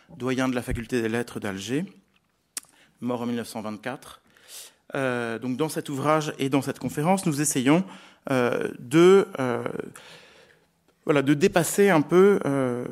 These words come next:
le, c-, cette aporie en, euh, pensant, euh, en, en essayant de réfléchir vraiment à ce que devient l'orientalisme quand il se fait effectivement colonial, en, donc en dépassant, hein, cette, cette définition un peu floue de, euh, l'impérialisme,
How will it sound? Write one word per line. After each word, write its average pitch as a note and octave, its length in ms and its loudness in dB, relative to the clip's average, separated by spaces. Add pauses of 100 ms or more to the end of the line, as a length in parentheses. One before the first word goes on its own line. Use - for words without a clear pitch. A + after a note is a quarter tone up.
(120)
le, B2 340 -4 (1300)
c-, - 180 -6
cette D3 220 0
aporie C#3+ 540 -2 (560)
en, F3 340 6
euh, C#3+ 120 4
pensant, F#3 760 4
euh, C#3 240 0
en, C#3 260 2
en C#3+ 100 0
essayant E3 260 -2
de E3 120 0
réfléchir D3+ 460 -2
vraiment D#3 300 4
à F3+ 40 4
ce E3 120 -6
que D3 120 -6
devient C3 320 -2
l'orientalisme C3+ 680 -4
quand C#3 180 -12
il C#3 100 -10
se - 120 -14
fait C#3+ 360 -10
effectivement C3+ 640 -6
colonial, B2 560 -10 (1040)
en, A#2+ 120 -6 (140)
donc C#3 240 -6
en C3 80 -2
dépassant, D3+ 580 0
hein, C3+ 60 2
cette, A#2 420 -4
cette B2 180 -6
définition C3+ 460 -2
un D#3 80 2
peu C#3+ 140 -4
floue E3+ 360 -4 (400)
de, B2 140 -4
euh, B2+ 220 2
l'impérialisme, B2 760 -2